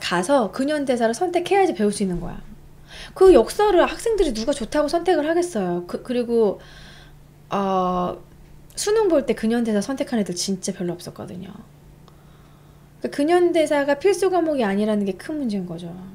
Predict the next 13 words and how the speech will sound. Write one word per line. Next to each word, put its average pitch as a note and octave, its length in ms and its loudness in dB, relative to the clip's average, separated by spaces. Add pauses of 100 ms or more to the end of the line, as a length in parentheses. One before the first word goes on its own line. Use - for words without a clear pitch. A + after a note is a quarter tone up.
(1200)
왜 F4+ 240 8
자꾸 C4+ 260 0
근현대사를 A#3 840 0
국가에서 F#3+ 1000 0 (440)
이렇게 G3 720 -4
으-, A3+ 220 -2 (220)
은근히 C#4+ 540 4
뒤로 B3 300 -2
넣어가지고 G3+ 880 0 (120)
어영부영 G#3 500 0
안 G3+ 320 -2
배우고 G#3+ 220 2
넘어가고. F3 600 -8